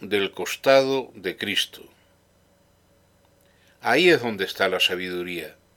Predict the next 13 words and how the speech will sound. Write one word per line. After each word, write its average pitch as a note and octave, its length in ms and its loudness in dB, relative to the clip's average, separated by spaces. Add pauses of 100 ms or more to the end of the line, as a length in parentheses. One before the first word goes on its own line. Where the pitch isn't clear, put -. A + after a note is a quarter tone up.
(960)
Mirad B2+ 600 4 (100)
el G#2+ 220 4
árbol G#2+ 400 0
de G2+ 100 -2
la F#2 160 -4
cruz. G#2+ 320 -8 (1700)
Ahí B2 320 2
está C3+ 280 4
escondido A#2 920 -4 (960)
el G#2 180 0
destino B2 540 -4
del G#2 160 0
mundo, G#2+ 500 -8